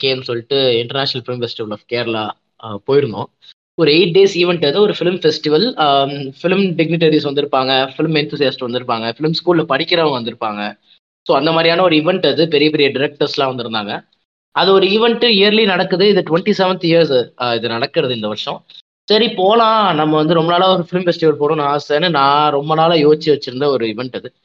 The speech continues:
அந்த மாதிரியே ஒரு ஒருத்தருக்கு ஒரு ஆசை. ச-, சுந்தர் வந்து பாத்தீங்கன்னா, அவர் இது வந்து already இது விசிட் பண்ண ஒரு ஃபெஸ்-, ஃபெஸ்டிவல்னு வச்சுக்கோங்களேன். ஃபுல்லா இந்த தடவை எங்க கூட இருந்தாரு. But already அந்த ஃபெஸ்டிவல் சுந்தர் வந்து விசிட் பண்ணிருக்காரு. But சாயரிக்கு எனக்கு வந்து ஃபிலிம் ஃபெஸ்டிவல்ன்றதே ஒரு புது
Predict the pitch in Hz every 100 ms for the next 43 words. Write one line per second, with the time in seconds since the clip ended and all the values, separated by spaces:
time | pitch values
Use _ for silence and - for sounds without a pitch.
0 | _ - 180 208 214 226 240 196 202 202
1 | 208 180 156 165 170 _ - 151 147 170
2 | 196 175 185 156 151 147 165 156 139 127
3 | 127 127 143 156 131 120 110 107 - _
4 | - 131 156 175 165 147 135 135 170 165
5 | 151 156 156 135 127 101 107 - 127 -
6 | 123 113 - 101 113 110 - 180 190 175
7 | 151 147 151 139 131 131 113 101 127 180
8 | _ _ - 165 180 208 180 160 - -
9 | 156 - 170 143 131 143 151 143 127 127
10 | 139 107 104 104 175 175 170 156 196 190
11 | 185 180 160 160 160 156 202 208 214 196
12 | 170 175 175 170 156 196 185 156 147